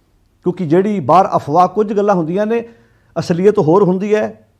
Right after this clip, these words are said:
ਬਾਹਰ ਕੁਝ ਕਿਸੇ ਹੋਰ ਰੂਪ ਵਿੱਚ ਪੇਸ਼ ਕੀਤੀ ਜਾਂਦੀ ਹੈ। ਕਿਉਂਕਿ ਕਾਫੀ ਦਿਨਾਂ ਤੋਂ ਸਾਡੇ ਜਿਹੜੇ ਵੀਰ ਦੇਸ਼ਾਂ ਵਿਦੇਸ਼ਾਂ ਵਿੱਚ ਨੇ, ਉਹ ਸਾਨੂੰ ਫੋਨ ਵੀ ਕਰ ਰਹੇ ਸਨ, ਜਿੰਨੇ ਸਾਡੇ ਸਾਰੇ ਟੀਮ ਦੇ ਵੀਰ ਨੇ, ਉਹਨਾਂ ਨੂੰ ਫੋਨ ਆ ਰਹੇ ਸੀ ਵੀ ਕੀ ਸੱਚ, ਕੀ ਇਹਦੇ ਵਿੱਚ ਆੜਾ ਦੋ ਸੌ ਪਚਾਨਵੇਂ ਦੇ ਪਰਚੇ ਬਾਰੇ ਗੱਲਾਂ ਬਾਤਾਂ ਹੋ ਰਹੀਆਂ ਨੇ,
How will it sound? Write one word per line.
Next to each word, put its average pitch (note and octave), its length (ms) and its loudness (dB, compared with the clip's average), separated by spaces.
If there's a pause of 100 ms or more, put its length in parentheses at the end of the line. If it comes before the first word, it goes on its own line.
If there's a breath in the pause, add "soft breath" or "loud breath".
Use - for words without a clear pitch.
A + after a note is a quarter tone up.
(680)
ਬਾਹਰ G3+ 360 4
ਕੁਝ A3 240 -2 (240)
ਕਿਸੇ F#3 240 0
ਹੋਰ E3+ 260 6
ਰੂਪ G3 200 -2
ਵਿੱਚ F3 140 -10
ਪੇਸ਼ E3 300 -2
ਕੀਤੀ D3 240 -8
ਜਾਂਦੀ A#2+ 340 -6
ਹੈ। A2 80 -18 (720)
ਕਿਉਂਕਿ F3 200 -4
ਕਾਫੀ G#3+ 300 2
ਦਿਨਾਂ F#3+ 240 -2
ਤੋਂ F#3+ 140 -4
ਸਾਡੇ F3+ 300 0
ਜਿਹੜੇ F3+ 240 -2
ਵੀਰ E3 280 -4
ਦੇਸ਼ਾਂ D#3 360 -4
ਵਿਦੇਸ਼ਾਂ D#3+ 380 -2
ਵਿੱਚ F3 160 -6
ਨੇ, F3 180 -6 (640 soft breath)
ਉਹ F3 60 -2
ਸਾਨੂੰ F3+ 260 0
ਫੋਨ F#3 240 -2
ਵੀ G#3+ 120 -2
ਕਰ F3 180 2
ਰਹੇ F3+ 100 0
ਸਨ, F3 200 -4
ਜਿੰਨੇ E3+ 220 -4
ਸਾਡੇ E3+ 280 -2
ਸਾਰੇ E3+ 300 0
ਟੀਮ E3 320 -4
ਦੇ E3+ 100 -2
ਵੀਰ D#3+ 220 -2
ਨੇ, F3 60 -6
ਉਹਨਾਂ F3+ 120 -6
ਨੂੰ F3 100 -6
ਫੋਨ F3 280 -4
ਆ E3 120 2
ਰਹੇ E3+ 100 2
ਸੀ E3+ 120 -8
ਵੀ F3 120 -10
ਕੀ A3 280 -2 (180)
ਸੱਚ, G3+ 360 0
ਕੀ G#3+ 160 -4
ਇਹਦੇ F#3 180 0
ਵਿੱਚ D3+ 220 -6 (400 soft breath)
ਆੜਾ E3+ 180 4
ਦੋ D3+ 160 -2
ਸੌ E3+ 160 -4
ਪਚਾਨਵੇਂ E3 500 -4
ਦੇ E3+ 140 -2
ਪਰਚੇ E3+ 360 -6
ਬਾਰੇ D#3+ 240 0
ਗੱਲਾਂ D3+ 260 0
ਬਾਤਾਂ D#3 280 -2
ਹੋ C#3 80 -2
ਰਹੀਆਂ D3+ 200 -4
ਨੇ, F#3 140 -6